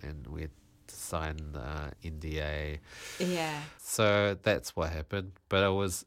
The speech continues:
Speaker 1: it was incredible meeting Joe, and I got to meet a lot of the staff as well. Uh, Matt Conley, uh, Jen Giordano, um, Jared,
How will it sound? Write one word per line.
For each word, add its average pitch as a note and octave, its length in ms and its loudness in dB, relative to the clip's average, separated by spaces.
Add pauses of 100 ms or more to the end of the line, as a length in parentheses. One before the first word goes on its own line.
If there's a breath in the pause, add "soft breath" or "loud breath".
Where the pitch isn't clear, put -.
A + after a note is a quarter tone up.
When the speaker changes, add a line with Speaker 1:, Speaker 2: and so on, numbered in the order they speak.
Speaker 1:
it A#2+ 60 8
was D3+ 220 10
incredible E3+ 560 10
meeting C3+ 320 8
Joe, G#2 440 10
and G2 280 4
I A2+ 260 6
got B2 200 4
to - 100 -4
meet A#2+ 160 4
a G2+ 60 2
lot G#2 180 4
of F#2 100 0
the F2+ 80 2
staff A2+ 640 6
as F2 140 -4
well. G2 500 2
Uh, E2+ 240 0
Matt E2+ 160 -4
Conley, F#2+ 840 0
uh, D#2 400 -4 (100)
Jen E2 400 -2
Giordano, E2+ 1200 0 (120)
um, D#2+ 420 -4 (160)
Jared, E2 840 4